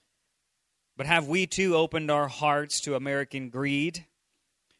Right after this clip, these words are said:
and closed them to compassion and service? Do we think or speak evil of others? Do we look at someone and excuse that broken relationship we have with them? Do we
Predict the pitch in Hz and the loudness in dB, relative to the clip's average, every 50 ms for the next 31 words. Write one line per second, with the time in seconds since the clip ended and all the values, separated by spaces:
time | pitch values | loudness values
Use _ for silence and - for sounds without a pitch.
0 | _ _ - 139 135 - - - 160 165 175 180 175 175 165 139 127 135 139 131 | _ _ -10 -10 -8 -8 -10 -4 2 6 6 6 6 6 2 0 -2 -2 -2 -2
1 | 127 123 117 - - 135 127 - 131 123 - 143 143 139 139 131 - - 139 135 | -2 -6 -8 -8 -8 -8 -8 -8 -10 -10 -6 -6 -4 -4 -4 -4 -6 -6 -6 -6
2 | 127 - 143 131 123 160 220 277 285 247 240 240 233 233 - - _ _ _ _ | -4 -4 -4 -4 -2 -2 -2 -2 -2 -2 -2 -2 -2 -4 -6 -12 _ _ _ _
3 | - 156 156 147 - - - 208 214 175 190 208 202 185 190 185 180 175 170 185 | -8 -4 -2 -2 -2 -2 -2 -4 -4 -4 -4 -6 -4 -4 -2 -2 -2 0 0 0
4 | 185 170 156 123 107 - - - - - _ _ _ _ _ _ _ _ _ _ | 0 -2 -2 -6 -6 -8 -8 -8 -10 -12 _ _ _ _ _ _ _ _ _ _
5 | _ _ _ _ _ _ _ _ _ _ _ 139 175 190 208 202 190 190 190 202 | _ _ _ _ _ _ _ _ _ _ _ -4 0 0 2 2 2 4 4 4
6 | 226 214 - 202 196 - - - - 190 175 170 170 165 160 160 160 156 - - | 4 2 0 -4 -4 -2 0 0 0 0 0 0 0 0 0 -2 -4 -4 -4 -4
7 | - - - - 175 190 202 214 208 208 196 160 147 139 135 156 156 - 131 127 | -4 -4 -6 -6 -6 -2 -2 -2 -2 -2 -2 -4 -6 -4 -4 -4 -4 -4 -4 0
8 | 135 165 185 170 - 175 160 151 151 151 147 156 160 180 180 - - 170 147 - | 2 4 4 4 2 -2 -2 0 -2 0 0 0 0 0 0 0 -2 -2 -2 -2
9 | 156 147 - - 143 135 127 135 143 156 156 147 139 139 131 - 143 135 127 123 | -2 -2 -2 -4 -6 -6 -4 -4 -4 -4 -4 -4 -6 -10 -8 -6 -6 -6 -4 -4
10 | 143 156 156 160 165 156 | -4 -2 0 0 0 0